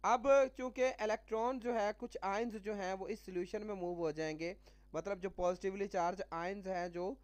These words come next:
इस मेटल इलेक्ट्रोड में जो है वो पॉजिटिवली चार्ज आयन है, क्योंकि ये जो इलेक्ट्रोड है ये पॉजिटिवली चार्ज है,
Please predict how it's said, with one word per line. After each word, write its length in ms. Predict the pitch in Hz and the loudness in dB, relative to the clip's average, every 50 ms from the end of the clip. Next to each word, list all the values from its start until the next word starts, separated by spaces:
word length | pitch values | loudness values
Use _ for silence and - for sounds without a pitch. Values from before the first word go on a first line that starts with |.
| - - - - - - | -20 -20 -20 -20 -16 -10
इस 240 | - 240 240 - - - 180 | -8 -8 -8 -8 -12 -10 -4
मेटल 400 | 190 185 175 180 180 240 240 233 - | -2 2 2 2 2 0 -2 0 0
इलेक्ट्रोड 480 | 180 190 185 180 - - 175 175 180 180 | 2 2 2 0 0 -2 0 0 2 0
में 200 | 180 180 165 165 170 | 0 -2 -4 -2 -2
जो 80 | 170 | -2
है 60 | 165 | -2
वो 80 | 165 170 - - | -2 -4 -4 -2
पॉजिटिवली 440 | 160 156 156 - 180 165 165 170 165 | -2 -2 -2 -4 -6 -6 -6 -8 -4
चार्ज 320 | - 170 156 156 160 165 | -2 0 0 0 0 0
आयन 160 | 160 156 160 | -2 -4 -4
है, 60 | 180 175 | -4 -6
क्योंकि 220 | - 190 185 214 | -8 -8 -6 -4
ये 140 | 233 233 220 | -4 -4 -2
जो 140 | 202 226 - | -4 -4 -2
इलेक्ट्रोड 460 | 185 180 185 - - - 190 196 196 | -2 -2 -2 -4 -4 -4 -4 -2 -2
है 80 | 214 | -2
ये 80 | 220 208 | -4 -4
पॉजिटिवली 440 | - - 165 160 156 - 180 190 220 220 | -2 -2 -2 -2 -2 -4 -8 -10 -8 -4
चार्ज 300 | - 208 202 208 202 220 | 0 0 0 0 0 -4
है, 100 | 220 | -6